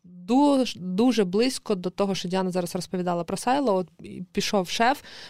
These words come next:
приїхав, мені здається, він не, не, не нашівський, але він приїхав і приніс оцю от культуру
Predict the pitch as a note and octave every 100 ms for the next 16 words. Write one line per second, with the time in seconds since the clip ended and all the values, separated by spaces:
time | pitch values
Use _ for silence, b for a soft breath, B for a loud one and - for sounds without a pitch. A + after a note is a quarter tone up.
0 | B G3+ F#3+ G#3+ A#3+ A3+ G#3 G3+ F#3+ F#3+
1 | F#3 F3+ F3+ F#3 F3 F3 F#3 F#3 G3+ F#3+
2 | E3+ - A3+ - D4+ G#3+ G3 G3+ G#3 A#3
3 | A3 G#3 F#3+ G3+ G#3 G3+ - - F#3 -
4 | F#3+ - D4 D#4